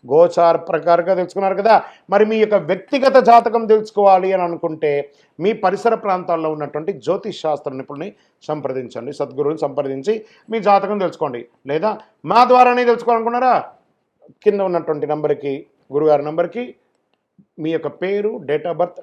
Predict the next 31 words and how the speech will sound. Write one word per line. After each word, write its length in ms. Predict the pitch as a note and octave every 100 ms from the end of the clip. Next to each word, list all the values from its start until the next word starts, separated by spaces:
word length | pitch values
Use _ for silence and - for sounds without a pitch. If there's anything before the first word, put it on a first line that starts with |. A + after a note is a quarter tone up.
| -
time 180 | C#3+ D#3 D3+
of 40 | D#3+
birth, 160 | F3 _ -
place 220 | D3+ C#3+ C#3
of 60 | C3+
birth 160 | D#3+ - B2
WhatsApp 380 | B2 D#3+ - E3 -
చేయండి. 300 | C#3 C3 E3+ - _ _ C3
మా 80 | C3+ B2+
అడ్మిన్స్ 380 | B2 E3+ G3 D#3
మీకు 140 | D3 C3
రిప్లై 220 | C3 D3+ C3
ఇస్తారు, 220 | C3+ E3+ D3
మీరు 120 | A2+
కాల్ 160 | G#2 G2 F2+
చేయకండి. 300 | - - _ _ -
విజయోస్తు. 680 | B2+ A#2 A#2 G#2 G#2 _ F#2+ - _ _ _ _ _ _ _ _ _ _ _ _ _ _ _ -
ఇది 80 | G3 G#3
మిమ్మల్ని 220 | F#3+ G3
ఏదో 80 | G#3+ F3
భయపెట్టడానికి 500 | G3+ A3+ A#3 A3 G3
కోసం 180 | G3+ G#3 F#3
చెప్పడం 240 | F3 F#3+ F3
కాదు, 120 | F#3 D3+
గ్రహాలు 340 | D#3 G3 A3+ G3
అలా 100 | F3 D#3+
ఉన్నాయి 220 | F#3+ D#3+ D3+
కాబట్టి 260 | D3+ F3 G#3+ D#3+ E3
మీరు 280 | G#3 A3+ E3+ F3+ G3+ D3 D#3+
ఏదో 160 | G3+ B3 G#3
అయిపోదు 600 | G#3+ A#3 A#3+ A#3+ F#3+